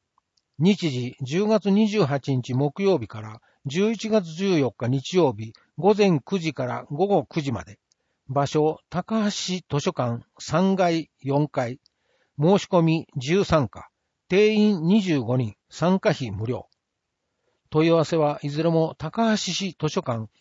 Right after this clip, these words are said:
電話二二の二九一二。午前九時から午後九時、開館です。年中無休です。今月のおすすめ図書。宇刊図書室、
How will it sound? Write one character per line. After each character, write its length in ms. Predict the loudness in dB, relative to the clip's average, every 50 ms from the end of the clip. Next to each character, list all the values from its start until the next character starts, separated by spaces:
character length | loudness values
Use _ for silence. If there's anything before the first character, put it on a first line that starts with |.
| _ _ _
電 280 | -2 0 2 4 4 4
話 280 | 2 2 0 -2 -4 -4 -2
二 280 | 2 4 4 6 6
二 200 | 6 6 4 4
の 240 | 4 2 0 -2 -2 0
二 280 | 2 4 4 4 2
九 220 | 0 0 0 0 0
一 200 | -2 -4 -4 -4
二。 180 | -4 -6 -10 _ _ _ _ _ _ _ _ _ _ _ _
午 140 | 0 0 2
前 200 | 4 4 2 2 0
九 140 | -2 -4 -4
時 140 | -4 -4
か 140 | -6 -6 -4
ら 200 | -4 -4 -6 -8 _ _ _ -4
午 180 | 0 2 2 4
後 240 | 4 2 2 0 _ -6
九 120 | -4 -2
時、 220 | -2 -2 -4 -12 _ _ _ _ _ _ _ _
開 240 | -6 -2 -2 -2 -2
館 240 | 0 0 0 0 0
で 140 | -2 -6 -8
す。 200 | -10 -12 -16 -20 _ _ _
年 300 | 0 2 2 4 4 2
中 200 | 0 -2 -6 -8
無 220 | -6 -6 -6 -6 -4
休 220 | -4 -4 -2 -2
で 100 | -2 -6
す。 240 | -8 -8 -14 -20 _ _ _ _ _ _ _ _ _ _ _ _ _ _ _ _ _ _ _ -6
今 280 | -2 0 2 2 4
月 260 | 4 2 2 2 2
の 260 | 2 4 4 2 2 0 0
お 60 | -2
す 160 | -2 -2 -2 -2
す 100 | 2 2
め 120 | 2 2
図 120 | 2 0
書。 220 | 0 0 -4 -10 -14 _ _ _ _ _ _ _ _ _ _ _ _ _
宇 140 | -10 -10 -2
刊 320 | 2 4 4 4 4 2 0
図 140 | -2 -2 0
書 140 | 2 0 0
室、 400 | -2 -4 -10 -8 -8 -8 -8